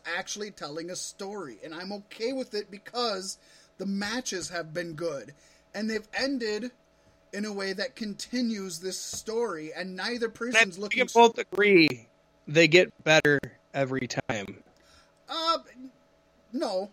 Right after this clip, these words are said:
Speaker 1: I don't think this was as good as their last one, but easily better than their Mania one. But I think they're getting better, yes, o-, obviously. I don't think this was as good as, um, Greatest Royal Rumble.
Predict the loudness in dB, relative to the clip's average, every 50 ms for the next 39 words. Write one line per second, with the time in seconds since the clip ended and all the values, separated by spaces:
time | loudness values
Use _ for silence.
0 | _ -4 -2 0 0 0 -2 -4 -6 -6 -8 -10 -10 -10 -12 -12 -8 -6 -6 -6
1 | -4 -4 -4 -4 -4 -4 -4 -4 -6 -6 -6 -8 -8 -8 -8 -8 -10 -12 -12 -12
2 | -12 -10 -8 -8 -8 -6 -6 -6 -6 -6 -8 -10 -10 -12 -12 -12 -12 -10 -10 -8
3 | -10 -10 -10 -14 -16 -16 -14 -14 -16 -16 _ _ _ _ _ _ _ _ _ _
4 | _ _ _ _ _ _ _ -20 -20 _ _ _ _ _ _ _ _ _ -6 -2
5 | 0 2 2 2 2 0 0 0 -2 -2 -2 -2 -2 0 -2 -2 -4 -4 -6 -4
6 | -4 -4 -4 -4 -10 -14 -14 -16 -20 _ _ -18 -14 -8 -6 -6 -6 -6 -6 -8
7 | -10 -12 -14 -18 -20 -20 -20 _ _ _ _ _ _ _ _ _ _ _ _ _
8 | _ _ _ _ _ _ -10 -4 -2 -2 -2 -2 -4 -4 -4 -4 -6 -6 -6 -6
9 | -6 -6 -8 -8 -6 -4 -2 -2 -2 -2 -4 -4 -4 -2 -2 -2 -2 -4 -4 -6
10 | -8 -10 -10 -8 -8 -6 -6 -6 -8 -8 -8 -8 -8 -10 -12 -14 _ _ _ _
11 | _ _ _ _ _ -8 -4 -4 -2 -2 -4 -4 -2 -2 -2 0 -2 -4 -4 -4
12 | -4 -4 -6 -8 -10 -10 -12